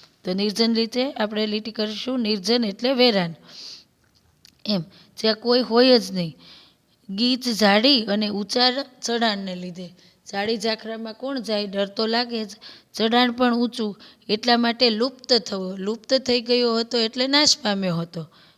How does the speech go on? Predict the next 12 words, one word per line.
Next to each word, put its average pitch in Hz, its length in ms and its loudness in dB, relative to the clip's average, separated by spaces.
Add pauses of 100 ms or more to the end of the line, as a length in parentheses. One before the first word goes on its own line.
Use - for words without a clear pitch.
(180)
બરાબર 285 340 0
છે? 190 280 -6 (520)
એટલા 202 340 -2
માટે 220 320 -4
તે 269 220 -2
લુપ્ત 247 360 0
થઈ 233 260 0
ગયો 196 280 -6
હતો, 170 360 -8 (500)
એમ 208 160 -2
કે 220 260 4
છે. 165 300 -4